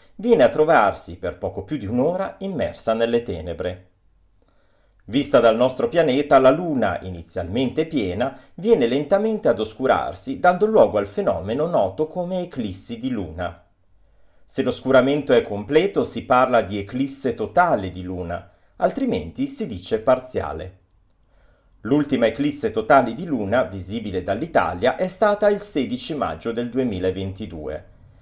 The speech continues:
La prossima sarà il quattordici marzo del duemilaventicinque.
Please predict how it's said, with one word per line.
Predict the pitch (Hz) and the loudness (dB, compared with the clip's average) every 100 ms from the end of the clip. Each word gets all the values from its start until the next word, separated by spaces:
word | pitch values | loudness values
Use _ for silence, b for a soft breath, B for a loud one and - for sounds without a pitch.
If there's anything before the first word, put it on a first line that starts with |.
| - | 0
La | 113 127 | 2 4
prossima | 120 87 - 123 143 165 - - | 4 2 -2 -4 -2 -4 -10 -18
sarà | - 240 147 95 | 0 4 4 2
il | |
quattordici | 92 107 - 160 143 95 - 202 | 0 0 4 4 4 2 -6 -4
marzo | 123 - 85 127 185 | -4 -6 -8 -6 -8
del | 165 202 | -4 -6
duemilaventicinque. | 196 233 143 87 95 98 110 107 117 - 82 - - 95 | -2 -4 -2 -4 -2 -2 -4 -6 -10 -10 -12 -10 -8 -8